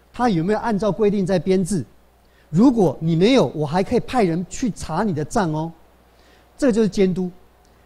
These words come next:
可是老实讲，真的，我们的商业司，经济部商业司他统管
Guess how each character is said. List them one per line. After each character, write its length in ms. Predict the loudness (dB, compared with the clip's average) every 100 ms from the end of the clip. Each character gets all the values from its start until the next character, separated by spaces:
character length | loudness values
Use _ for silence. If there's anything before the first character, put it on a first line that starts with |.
| _
可 80 | -6
是 120 | -2
老 120 | 0
实 120 | 0
讲， 160 | -4 -6
真 160 | -6 -6
的， 100 | -8 -14 _ _ _ _ _ _
我 100 | -6
们 100 | -2
的 60 | 0
商 260 | 2 0 2
业 160 | 2
司， 200 | 2 -2
经 180 | -2 0
济 100 | 0
部 160 | 0 0
商 180 | 0
业 140 | 2 0
司 240 | -2 -6 -8 _ _ _
他 140 | -4
统 380 | -4 -4 -2 -2
管 240 | -4 -6